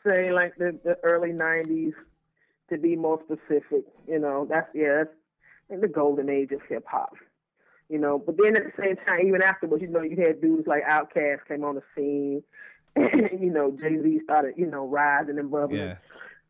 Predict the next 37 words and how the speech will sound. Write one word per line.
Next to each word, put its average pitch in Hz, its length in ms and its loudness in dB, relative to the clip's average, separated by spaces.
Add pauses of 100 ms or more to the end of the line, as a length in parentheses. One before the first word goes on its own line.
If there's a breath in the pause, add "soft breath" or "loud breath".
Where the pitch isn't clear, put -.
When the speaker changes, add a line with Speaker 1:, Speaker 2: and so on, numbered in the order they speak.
(160)
Speaker 1:
You 214 140 2
know, 165 260 2
shit 151 80 -2
like 165 120 0
that. 165 120 0
You 196 80 -4
know, 190 160 4
of 190 140 6
course, 196 300 4
you 208 100 6
had 190 240 4
Biggie 180 460 0 (280)
and 165 220 -8
Pac, 160 460 6
you 180 120 0
know, 156 220 0 (100)
shit - 140 -4
like 143 240 0
that. 139 280 0 (100)
Speaker 2:
Yeah. - 80 0
Speaker 1:
So, 156 380 0
you 208 120 0
know, 139 360 0
it 185 120 -6
was 165 120 -8
just, 175 180 -2 (500 soft breath)
I 285 80 6
mean, 311 120 2
that's 359 200 4
when 294 140 0
hip 277 140 4
hop 220 120 6
was 208 100 -2
good. 202 120 2
All 330 180 8
of 247 80 2
a 202 100 2